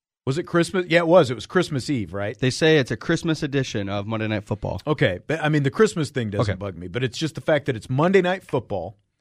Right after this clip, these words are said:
Speaker 1: which means that the game is getting over. Let's see, if a game kicks off, back then it probably was still around nine o'clock that they were kicking off Eastern time, wasn't it?
Speaker 2: Yeah. I
Speaker 1: So
Speaker 2: don't
Speaker 1: if it was kicking off at nine o'clock, that's around six o'clock,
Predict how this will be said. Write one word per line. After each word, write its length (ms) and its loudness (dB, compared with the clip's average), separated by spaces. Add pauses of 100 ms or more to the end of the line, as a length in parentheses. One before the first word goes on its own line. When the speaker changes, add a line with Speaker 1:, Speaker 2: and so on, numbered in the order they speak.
(600)
Speaker 1:
which 240 -2
means 420 2
that 120 -6
the 60 -6
game 460 0
is 140 0
getting 520 4
over. 600 0 (420)
Let's 200 -2
see, 260 2
if 120 -4
a 80 -2
game 320 0
kicks 340 -2
off, 540 2 (320)
back 200 -2
then 120 4
it 100 -2
probably 300 2
was 160 -6
still 380 -2 (420)
around 240 -2
nine 200 -4
o'clock 340 -4
that 120 -8
they 80 -8
were 140 -12
kicking 300 -14
off 340 -16 (180)
Eastern 360 -10
time, 260 -14
wasn't 300 -10
it? 60 -14 (440)
Speaker 2:
Yeah. 240 2 (480)
I 80 -2
Speaker 1:
So 60 2
Speaker 2:
don't 80 2
Speaker 1:
if 60 -2
it 80 0
was 100 -10
kicking 240 6
off 160 4
at 80 -6
nine 240 0
o'clock, 400 0
that's 180 -2
around 480 -2 (460)
six 320 0
o'clock, 500 4